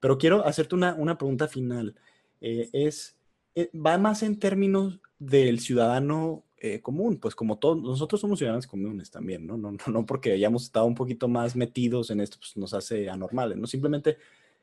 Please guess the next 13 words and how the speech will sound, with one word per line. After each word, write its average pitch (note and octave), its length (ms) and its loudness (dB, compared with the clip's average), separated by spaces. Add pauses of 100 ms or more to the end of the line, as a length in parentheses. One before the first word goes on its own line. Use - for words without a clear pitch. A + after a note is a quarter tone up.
(160)
eh, C3+ 280 -4 (800)
a - 80 -12
ver, E3 300 -2 (1040)
ya D#3+ 280 4
en G3 100 4
serio, E3 380 2
con C3 140 0
la A#2+ 220 0
plática D3 760 2
que C3+ 120 -4
hemos C3+ 220 -2
tenido, A#2+ 520 0
con, G#2+ 400 -8